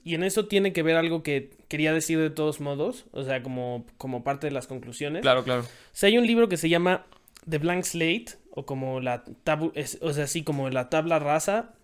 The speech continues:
Speaker 1: o algo así, de Steven Pinker, que habla sobre cómo, o sea, él es, él es uno de los fundadores de la psicología evolutiva y,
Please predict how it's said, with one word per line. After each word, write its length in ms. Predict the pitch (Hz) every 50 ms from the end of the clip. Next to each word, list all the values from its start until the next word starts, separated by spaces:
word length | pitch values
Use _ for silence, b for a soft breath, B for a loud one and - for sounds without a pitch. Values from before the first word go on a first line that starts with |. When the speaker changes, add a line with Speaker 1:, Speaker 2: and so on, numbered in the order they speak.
| _ - - -
Speaker 1:
o 100 | - 147
algo 140 | 147 151 151
así, 220 | 147 143 - 180 175
de 280 | 165 156 147 147 143 135
Steven 380 | - - - 180 175 175 160
Pinker, 520 | 156 - 175 185 175 202 233 302 - - _ _ _ B B B B B B B B B -
que 100 | 185 185
habla 280 | 190 196 208 208 214
sobre 360 | 208 - 180 156 147 147 143 -
cómo, 480 | 190 202 214 220 226 277 320 - - _ - - _ _ _ _ _ _ _ _ _ -
o 40 | 175
sea, 200 | 156 170 170 180
él 120 | 208 233
es, 220 | 233 233 233 233 -
él 240 | - 196 214 208 208
es 160 | 220 226 226
uno 160 | 226 220 220
de 80 | 208 196
los 140 | 170 156 -
fundadores 460 | 160 156 151 147 143 151 160 165 156
de 80 | 156 139
la 100 | 131 127
psicología 440 | - 139 - 143 131 131 131 151
evolutiva 440 | 147 147 139 135 131 170 170 147 131
y, 120 | 131 131